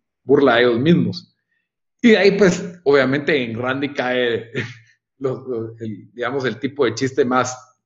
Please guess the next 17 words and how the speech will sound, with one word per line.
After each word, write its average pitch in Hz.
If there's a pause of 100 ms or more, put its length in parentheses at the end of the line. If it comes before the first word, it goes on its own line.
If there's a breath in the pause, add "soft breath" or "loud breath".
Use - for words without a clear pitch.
chuco 143
o 104
patán 131 (640 loud breath)
que 107
<laughs> -
antiintelectual 127
que -
podría 120
darse 139
sobre 113
el, 113
el 113
origen 135
de 110
la 104
pandemia, 110
¿verdad? 104